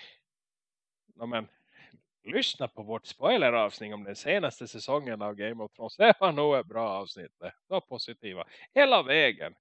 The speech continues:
<laughs> Isdrakar. lol. Men, ja, I digress. Att,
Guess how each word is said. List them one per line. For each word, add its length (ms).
<laughs> 300
Isdrakar. 1040
lol. 600
Men, 340
ja, 340
I 40
digress. 720
Att, 140